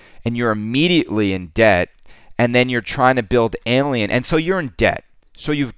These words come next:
you've, you have no money. Your first game is a failure. You can't afford to pay suppliers. You can't a-, afford to pay employees.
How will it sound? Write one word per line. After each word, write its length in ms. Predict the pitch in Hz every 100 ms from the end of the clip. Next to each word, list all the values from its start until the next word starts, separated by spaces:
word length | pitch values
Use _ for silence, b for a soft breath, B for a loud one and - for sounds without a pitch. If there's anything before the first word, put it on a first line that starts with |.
| -
you've, 300 | 135 120 107
you 140 | 120 120
have 300 | 95 139 131
no 140 | 135
money. 400 | 117 117 90 78
Your 180 | - 123
first 420 | - - 156 143
game 200 | 139 131 123
is 120 | 98
a 60 |
failure. 720 | 98 - 120 113 113 90 80 67 B B
You 120 | 120
can't 360 | - - 139 147
afford 360 | 131 - 135 117
to 60 |
pay 240 | - - 120
suppliers. 600 | - 101 - 101 92 90
You 60 |
can't 360 | 92 139 139 120 - _ -
a-, 120 | 117 -
afford 380 | 127 - 117 107
to 60 |
pay 220 | - 117
employees. 500 | 107 98 - 110 98